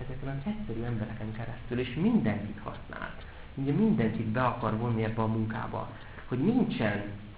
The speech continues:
nincsen kivétel, vagy nincsen meghatározva, hogy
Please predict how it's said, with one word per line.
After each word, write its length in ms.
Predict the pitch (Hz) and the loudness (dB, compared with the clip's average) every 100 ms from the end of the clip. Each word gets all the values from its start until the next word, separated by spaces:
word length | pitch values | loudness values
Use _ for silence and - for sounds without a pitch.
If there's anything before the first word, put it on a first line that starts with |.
| - - - - - - - - | -16 -16 -16 -16 -18 -18 -16 -8
nincsen 340 | 165 170 117 | -4 0 0
kivétel, 520 | 123 117 110 107 110 113 | 2 0 2 0 0 0
vagy 120 | 113 | 2
nincsen 340 | 196 - 110 | 2 2 2
meghatározva, 920 | 110 127 - - - 104 101 107 - 110 | 2 2 -2 -4 -2 0 0 -2 -4 0
hogy 240 | 110 | 0